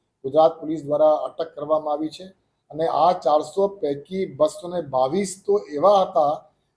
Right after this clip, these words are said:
જે એક વર્ષથી વધુ સમયગાળા દરમિયાનથી એ લોકો નાસ્તા ફરતા હતા. ખૂબ લાંબા સમયથી એ લોકો નાસ્તા ફરતા હતા, પોલીસના ચંગુલથી બહાર હતા. એ લોકોને પકડી પાડવા માટે, અ, ગુજરાત પોલીસને ગયા માસમાં સફળતા મળી છે.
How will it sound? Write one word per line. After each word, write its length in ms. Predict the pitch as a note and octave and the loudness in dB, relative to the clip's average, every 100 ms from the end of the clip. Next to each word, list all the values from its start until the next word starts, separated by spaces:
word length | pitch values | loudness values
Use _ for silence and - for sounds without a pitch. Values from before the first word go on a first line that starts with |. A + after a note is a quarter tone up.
| _ | _
જે 140 | C#3 E3 | -4 -4
એક 420 | D#3+ D#3 F#3+ E3 | 0 2 2 0
વર્ષથી 520 | E3 E3+ - F#3 F3+ | -4 -4 -4 -4 -4
વધુ 240 | C#3 E3 | -2 0
સમયગાળા 580 | F#3 D#3 E3 D3+ D3+ D#3 | 0 -2 -2 2 2 2
દરમિયાનથી 840 | D3 D3+ - C#3 D#3+ D#3+ - F3 D3 D3 _ _ _ - | -2 -10 -14 -6 -2 -2 -4 -2 -2 -6 _ _ _ -6
એ 20 | |
લોકો 240 | D3 D3+ D#3+ | -4 -2 -2
નાસ્તા 340 | C#3 C3 C#3+ | -2 -2 -4
ફરતા 320 | C3 B2 C3 | -4 -8 -10
હતા. 120 | C3 | -10
ખૂબ 220 | C#3+ G3+ D#3+ | 0 2 2
લાંબા 280 | D3+ F#3+ | 0 2
સમયથી 440 | G#3 F#3 F3+ F3+ F3 | 2 -2 -8 -8 -8
એ 60 | |
લોકો 240 | E3 E3 E3 | -6 -4 -6
નાસ્તા 320 | D3 C#3+ D#3 | -6 -10 -10
ફરતા 320 | D3+ C#3+ E3 | -10 -8 -6
હતા, 300 | D#3+ F3 C#3+ C3+ _ _ _ _ _ | -4 0 -2 -2 _ _ _ _ _
પોલીસના 440 | D#3 D#3+ D#3+ E3+ E3 | -8 -8 -6 -2 -2
ચંગુલથી 560 | D#3+ C#3+ D3+ D#3+ E3+ | -4 -6 -6 -4 -4
બહાર 300 | - B2+ E3+ | 0 2 2
હતા. 320 | D#3+ - D#3+ D#3 | 0 -4 -8 -10
એ 20 | |
લોકોને 360 | D3+ D3+ D#3+ D#3 | -12 -10 -10 -12
પકડી 360 | _ D3 D#3 | _ -12 -10
પાડવા 300 | E3+ C#3+ C#3+ | -6 -4 -2
માટે, 240 | D3 C#3+ F3 G#3 _ _ _ _ - | -4 -8 -10 -12 _ _ _ _ -16
અ, 220 | C#3+ C3+ C3 | -8 -6 -6
ગુજરાત 400 | C3+ C#3 D#3+ - | -2 4 4 2
પોલીસને 480 | C#3 D3+ - D#3 D3+ | -6 -10 -10 -10 -8
ગયા 240 | C3+ C#3+ | 0 0
માસમાં 800 | D3 C#3+ C#3+ C#3+ C#3+ C3+ C3 - | 2 0 -4 -2 -2 -2 -4 -16
સફળતા 480 | C3 C3+ C3 C3 D3 | _ -12 -10 -6 -6
મળી 220 | C3 A2 | -6 -10
છે. 240 | A2 - | _ -20